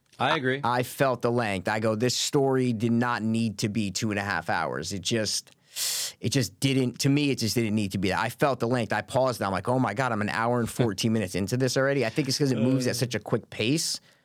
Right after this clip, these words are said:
Speaker 2: So many
Speaker 1: sure.
Speaker 2: things happen so quickly. The opening is the catalyst for the movie.
Speaker 1: In what way?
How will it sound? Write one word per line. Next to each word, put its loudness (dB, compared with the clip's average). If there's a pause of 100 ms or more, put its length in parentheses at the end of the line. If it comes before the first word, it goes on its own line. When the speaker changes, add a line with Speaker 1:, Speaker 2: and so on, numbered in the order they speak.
(120)
Speaker 2:
So 2
many 4
Speaker 1:
sure. -2
Speaker 2:
things 2
happen 0
so 2
quickly. 2
The 0
opening 2 (420)
is 0 (180)
the -2
catalyst 0
for 2 (200)
the 4
movie. 0 (1500)
Speaker 1:
In -2
what 0
way? 0